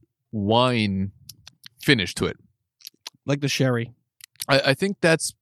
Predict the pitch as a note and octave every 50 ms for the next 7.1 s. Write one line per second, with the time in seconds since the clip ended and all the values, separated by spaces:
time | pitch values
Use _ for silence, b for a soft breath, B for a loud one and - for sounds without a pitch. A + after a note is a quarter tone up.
0 | _ - B2 C3+ C#3+ D#3 D3+ - _ _ _ _ _ - C3 C3 C#3+ C3+ B2+ C3
1 | A#2+ A#2 A#2+ B2+ C#3+ D3+ A#2+ A#2 B2 C3 C3+ B2+ A#2 A#2 A2 G#2+ G#2 G#2+ A2+ A2
2 | G2+ G2 G2 F#2 - - b b b b b b b b b b _ - A2 A2
3 | A2 A2 G#2+ G#2 G#2 G#2 G2+ G2 G2 G2 G2 F#2+ - - _ _ _ _ _ _
4 | _ _ _ _ _ _ _ _ _ _ _ _ _ _ _ _ _ _ _ _
5 | _ - D#3+ F3+ G3 - F3 F#3 F#3+ D3 A2 D3 F3+ - - A3 G#3 F#3+ E3 D3
6 | - - C3+ C#3 G3+ G#3+ - G#3 F3 C#3 - A#2+ - C#3 B2+ - B2 A#2 A2+ A2
7 | C3+ -